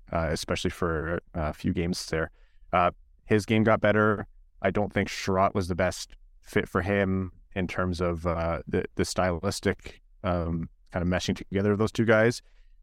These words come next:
Jake Walman, once he came back from injury, uh, I believe it was shoulder surgery he had, and then shook off the rust, which didn't take long for him. Uh, once he made it up to that line and his game emerged, it was like all of those things came to amplify at the exact right time where,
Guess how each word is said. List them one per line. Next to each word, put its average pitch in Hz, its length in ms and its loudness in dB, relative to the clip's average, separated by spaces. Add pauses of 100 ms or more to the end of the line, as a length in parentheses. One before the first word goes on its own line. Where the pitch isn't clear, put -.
(120)
Jake 104 200 2
Walman, 104 300 2
once 98 260 -4
he 90 60 -6
came 95 220 -2
back 92 240 0
from 95 340 0 (100)
injury, 107 540 2 (100)
uh, 87 60 0
I 85 80 0
believe 90 200 0
it 80 80 -8
was 87 140 -2
shoulder - 380 0
surgery 95 340 0
he 92 220 -2
had, 95 240 0
and 92 80 -2
then 90 120 -2
shook - 200 -6
off 90 140 0
the 82 80 -4
rust, 80 320 -6
which - 160 -8
didn't 82 180 -2
take 87 180 -2
long 85 220 0
for - 180 -6
him. 87 280 0 (420)
Uh, 90 240 2 (380)
once 110 320 0
he 113 120 4 (300)
made 107 220 4
it 98 60 4
up 98 100 2
to - 80 -8
that 92 160 2
line 113 200 6
and 95 200 0
his 123 240 2
game 110 160 2
emerged, 98 480 0
it 90 160 0
was 90 180 -6
like 92 220 0
all 110 240 2
of 95 80 0
those 98 300 0
things 98 380 -2
came 95 260 -4
to 98 200 -2 (100)
amplify 92 720 0
at 90 140 -4
the 92 80 -2
exact 85 560 -2
right 90 220 0
time 92 280 -2
where, 85 220 -2